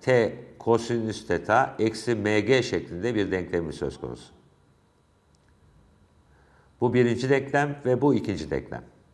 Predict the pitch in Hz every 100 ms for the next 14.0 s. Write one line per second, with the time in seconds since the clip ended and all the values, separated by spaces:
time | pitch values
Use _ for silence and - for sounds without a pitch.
0 | _ _ _ _ _ _ - - - 117
1 | 120 190 190 175 175 - 117 - 190 -
2 | 113 - 107 101 107 165 - - - 78
3 | 120 123 110 110 110 127 127 107 95 101
4 | 110 113 104 90 113 117 95 85 76 82
5 | 104 - - - - - - 107 117 160
6 | 165 - - 123 131 127 - 151 98 80
7 | 71 69 64 62 - - _ 127 127 104
8 | 127 131 160 180 139 113 104 95 98 95
9 | 92 95 95 135 143 120 147 139 - 82
10 | 107 117 92 69 - - - _ - _
11 | - - - 120 131 220 220 135 156 160
12 | 160 151 143 143 143 - - - - 123
13 | 120 117 117 95 73 78 73 62 57